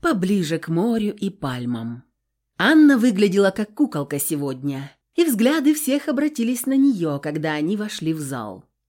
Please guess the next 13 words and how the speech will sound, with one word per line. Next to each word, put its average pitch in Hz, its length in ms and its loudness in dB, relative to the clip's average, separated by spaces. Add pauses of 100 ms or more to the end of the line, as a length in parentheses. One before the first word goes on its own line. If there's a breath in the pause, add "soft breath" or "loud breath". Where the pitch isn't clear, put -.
(160)
Народу 277 360 6
уже 196 180 0
собралось 165 560 0
немало, 175 580 2
ну 190 140 2
и, 170 100 2
конечно 226 720 -4
же, 214 200 -4
первыми 214 640 -2
Илью 214 580 -4
атаковали 165 560 -6
репортёры. 143 800 -8 (520)
«Анют, 202 720 2